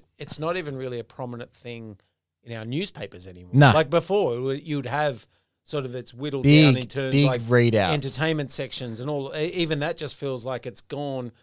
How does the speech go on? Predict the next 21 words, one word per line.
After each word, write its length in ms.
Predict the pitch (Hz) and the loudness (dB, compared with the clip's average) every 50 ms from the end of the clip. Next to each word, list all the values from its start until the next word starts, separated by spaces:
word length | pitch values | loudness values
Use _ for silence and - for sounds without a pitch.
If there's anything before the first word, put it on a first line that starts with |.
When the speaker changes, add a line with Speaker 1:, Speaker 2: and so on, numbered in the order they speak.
| _ _ _ _ _ _ _ _ _ | _ _ _ _ _ _ _ _ _
Speaker 1:
and 180 | 135 143 139 139 | -8 -6 -4 -4
not 180 | 151 160 156 147 | -4 -4 -4 -6
really 240 | 143 139 135 139 135 | -6 -6 -4 -4 -6
even 220 | 131 120 127 127 117 | -6 -6 -8 -8 -8
repli-, 420 | 117 110 - - - 147 165 - - | -10 -10 -12 -12 -10 -10 -10 -8 -8
it's, 220 | 165 160 - - 139 | -10 -8 0 8 10
Speaker 2:
No. 240 | 139 156 147 104 - - | 10 10 10 8 4 -2
Speaker 1:
it's 140 | - 147 - | -6 -6 -4
this 160 | - 156 123 | -4 -4 -4
weird 200 | 127 156 156 139 | -4 -4 -4 -4
nothing 360 | 123 135 143 135 - 151 127 120 | -2 -2 -4 -2 -2 -4 -4 -4
in 100 | 117 117 | -6 -6
the 60 | 117 | -4
middle 340 | 117 135 160 170 170 123 110 | 0 0 0 0 0 -2 -4
that 160 | 107 113 107 110 | -6 -10 -10 -10
it's 220 | 113 117 - - | -10 -10 -10 -8
sort 240 | - - 139 131 127 | -6 -4 -4 -2 -2
of, 140 | 127 117 131 | -4 -4 -4
I 100 | 135 131 | -4 -2
don't 200 | 139 143 139 135 | -2 -2 -2 -2
know, 420 | 131 131 127 127 123 120 113 | -2 -2 0 -2 -2 -4 -6